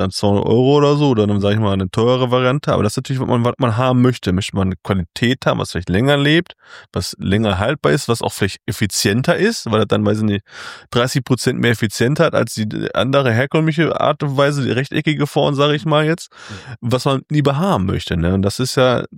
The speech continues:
Speaker 2: Ja.
Speaker 1: das User-abhängig, sag ich mal. Die einen wollen, das ist mir scheißegal, ich nehme das billige ruhig. Die anderen sagen, „Nee, weißt du was, ich mach das jetzt mit Herz und, äh,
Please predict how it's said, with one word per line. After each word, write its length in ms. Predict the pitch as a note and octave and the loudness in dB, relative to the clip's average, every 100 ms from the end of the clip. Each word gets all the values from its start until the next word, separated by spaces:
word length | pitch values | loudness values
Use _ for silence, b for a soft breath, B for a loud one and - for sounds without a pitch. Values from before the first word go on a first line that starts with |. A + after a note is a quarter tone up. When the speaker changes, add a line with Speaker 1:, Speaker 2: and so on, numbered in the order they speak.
| - | -20
Speaker 2:
Ja. 260 | - A2+ G2+ - | -14 -12 -12 -4
Speaker 1:
das 200 | C3+ A2 | 0 0
User-abhängig, 800 | A#2+ D#3 F3 B2 F2+ - E2+ E2 | 2 4 4 2 0 -2 -2 0
sag 160 | E2+ E2+ | 0 0
ich 80 | |
mal. 100 | F2+ | 0
Die 160 | F2+ G2 | 0 0
einen 220 | G2 A2+ | 2 0
wollen, 160 | G#2+ A2 | 2 2
das 160 | G#2+ | 2
ist 220 | - A2+ A#2+ | -2 -4 -2
mir 60 | |
scheißegal, 400 | A2 G#2+ G#2+ A2+ | 0 0 0 0
ich 40 | G#2+ | 0
nehme 120 | A2 | 0
das 100 | F2+ | 0
billige 300 | G#2+ C3 C#3+ | 2 2 2
ruhig. 380 | D3 D#3 G3 - b b | 4 4 2 -4 b b
Die 60 | b - | b -2
anderen 160 | B2 | 0
sagen, 240 | A#2+ C3+ B2+ | 2 2 4
„Nee, 200 | B2+ D3 | 4 4
weißt 260 | B2+ B2+ - | 2 2 2
du 40 | |
was, 120 | C3 F3 _ | 0 -2 _
ich 160 | - - | -12 -2
mach 140 | B2+ | 0
das 100 | C3 B2+ | 0 0
jetzt 140 | B2+ | -2
mit 120 | A2+ | -2
Herz 320 | A#2 B2+ C3+ - | 2 0 0 -8
und, 320 | F2+ - - | -8 -8 -10
äh, 140 | - | -8